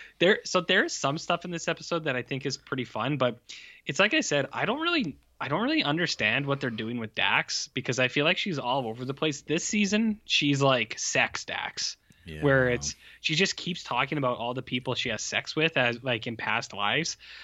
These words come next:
Speaker 1: and then Worf goes on to tell the story about how he killed a little kid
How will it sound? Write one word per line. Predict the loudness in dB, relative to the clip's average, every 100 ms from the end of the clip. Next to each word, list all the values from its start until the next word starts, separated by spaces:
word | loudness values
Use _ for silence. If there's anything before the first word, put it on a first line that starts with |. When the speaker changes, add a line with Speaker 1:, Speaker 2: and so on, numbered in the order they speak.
| -4
Speaker 1:
and | 2
then | 4 6
Worf | 6 4 4
goes | 2 4
on | 0
to | -2
tell | -4 -4
the | -4
story | -4 -2 -2
about | -2 -4
how | -6
he | -6
killed | -6 -4 -2 -2
a |
little | -2 -4 -8
kid | -6 0 0